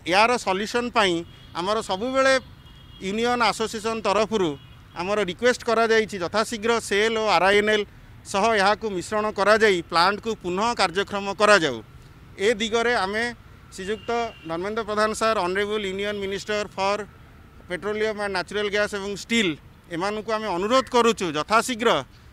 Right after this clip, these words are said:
ସେଲ୍ ଓ ଆର୍ ଆଇ ଏନ୍ ଏଲ୍ ସହ ମିଶାଇ ନୀଳାଚଳ ଇସ୍ପାତ ନିଗମ ଲିମିଟେଡକୁ ପୁନଃ କାର୍ଯ୍ୟକ୍ରମ କଲେ ଆମେ ଚିରୋପକୃତ ହେବୁ ଏବଂ ଆମର ପ୍ଲାଣ୍ଟ ଚାଲିଲେ ଆମେ ମଧ୍ୟ, ଆମେମାନେ ମଧ୍ୟ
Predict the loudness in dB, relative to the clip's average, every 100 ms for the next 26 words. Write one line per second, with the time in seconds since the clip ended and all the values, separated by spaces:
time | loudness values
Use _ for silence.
0 | -20 -8 -2 0 0 0 0 2 2 0
1 | 0 2 2 0 -4 -6 -4 -4 -4 2
2 | 4 4 2 -8 -14 -4 0 0 0 -2
3 | 0 -2 -4 -12 -14 -4 -4 -4 -6 -6
4 | -6 -6 -2 0 0 -2 -6 -6 -4 -2
5 | 0 -2 -2 -4 -6 -6 -8 -6 0 6
6 | 6 4 -4 -20 -12 -6 -4 -4 -4 -4
7 | -4 -8 -8 -2 -2 -4 -14 -16 -6 -2
8 | -2 -4 -6 -12 -8 -4 -4 -2 -2 -4
9 | -6 -12 -20 -20 -20 -20 -4 0 0 0
10 | 0 0 0 0 -2 -4 -2 0 0 -2
11 | -4 -4 -6